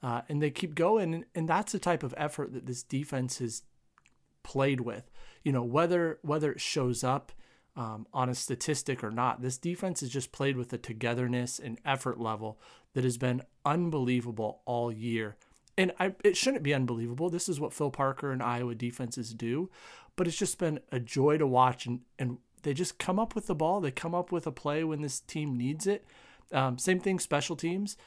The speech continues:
You know, uh, looks like Iowa might get backed up a little bit. Uh, Cooper DeJean makes the first guy miss and picks up eighteen huge yards on a punt return. Uh, just when the team needs it,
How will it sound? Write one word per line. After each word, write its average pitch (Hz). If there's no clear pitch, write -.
You 147
know, 139
uh, 127
looks 160
like 165
Iowa 156
might 151
get 147
backed 143
up 175
a 185
little 180
bit. 180
Uh, 123
Cooper 165
DeJean 160
makes 135
the 127
first 147
guy 135
miss 139
and 120
picks 143
up 147
eighteen 156
huge 147
yards 139
on 127
a 123
punt 131
return. 117
Uh, 117
just 147
when 170
the 165
team 160
needs 165
it, 202